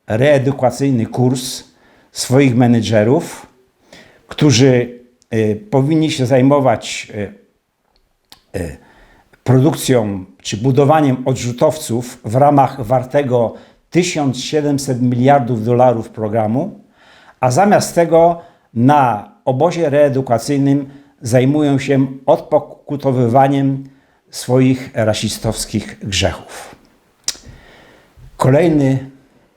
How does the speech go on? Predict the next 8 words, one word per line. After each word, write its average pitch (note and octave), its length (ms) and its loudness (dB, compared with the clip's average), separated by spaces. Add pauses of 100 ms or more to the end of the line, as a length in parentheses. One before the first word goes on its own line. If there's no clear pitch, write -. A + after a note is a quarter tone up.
(240)
bardzo A#2 360 0
charakterystyczny, G#2+ 1040 -4 (1080)
y, F2+ 300 -4 (280)
epizod G#2 640 -4 (500)
czy - 200 -2
wydarzenie. F#2+ 640 -2 (880)
„Tworzymy D3+ 540 2
historię”, G#2 640 -2